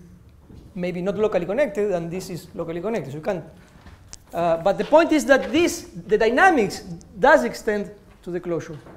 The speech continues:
Uh, so the, the topological way of defining prime ends, which is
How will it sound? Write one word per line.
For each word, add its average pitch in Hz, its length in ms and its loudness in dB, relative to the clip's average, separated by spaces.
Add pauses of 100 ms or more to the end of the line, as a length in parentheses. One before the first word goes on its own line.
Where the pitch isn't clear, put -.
(1500)
Uh, 202 380 4 (1080)
so 277 180 6
the, 262 200 8
the 247 120 2
topological 294 640 4
way 269 160 6
of 226 140 4
defining 220 540 4
prime 208 300 4
ends, 294 340 4 (800)
which 196 240 -4
is - 240 -4